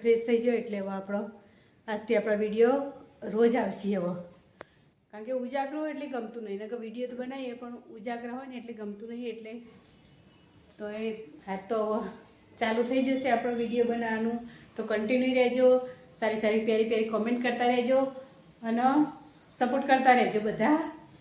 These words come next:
ચલો, જો કામ તો કરવાનું ચાલુ છે, પ્લેટફોર્મ બધું સાફ કરી દીધું છે અને પેલો મરચો કાઢ બનાવ્યા હતા તે જો મરચો આજે કાઢી દીધો છે. હવે એનો અથાણું બનાવી દઈશ. પેલા દિવસ બ-, ભરી મૂક્યો હતો પણ બે દિવસ તો હું બહાર જઈ હતી એટલે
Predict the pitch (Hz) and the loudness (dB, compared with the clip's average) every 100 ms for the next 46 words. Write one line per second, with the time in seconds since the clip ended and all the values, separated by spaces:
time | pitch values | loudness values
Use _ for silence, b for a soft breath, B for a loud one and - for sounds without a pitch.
0 | - - 220 247 277 269 269 B B - | -18 -6 -2 2 2 0 -6 B B -10
1 | 208 214 208 214 220 220 233 226 226 226 | -4 -2 -2 -2 -2 0 -2 0 0 0
2 | 226 226 240 254 262 240 214 - 233 226 | 0 0 -2 0 0 2 0 0 -2 0
3 | 226 240 220 - 226 247 269 254 262 247 | -2 -2 -4 -4 -4 -2 0 0 0 -2
4 | - B B _ - 208 214 220 214 214 | -6 B B _ -10 -8 -2 0 0 0
5 | 214 208 214 226 220 226 208 214 240 247 | -4 -2 -2 -2 -2 -4 -6 -4 -2 0
6 | 254 247 247 240 220 226 208 208 208 208 | 0 2 2 2 -2 -4 -2 -2 -4 -4
7 | 220 226 220 214 208 226 247 208 226 233 | -2 -2 -2 -4 -4 -2 0 0 0 0
8 | 247 254 254 240 220 220 226 240 B B | 2 0 0 -2 0 -2 -4 -8 B B
9 | B B 202 196 214 214 226 220 233 247 | B B -10 -6 -4 -2 -2 -2 0 0
10 | 269 269 247 226 220 233 226 220 214 202 | 0 0 2 2 4 4 4 0 -2 -4
11 | - 214 214 233 233 254 240 233 226 226 | -2 -2 0 0 0 0 0 -2 0 0
12 | 233 240 233 240 226 226 220 214 247 247 | 2 4 2 2 -4 -2 -2 0 -2 -2
13 | 254 B B B B B _ _ 226 220 | -6 B B B B B _ _ -6 -4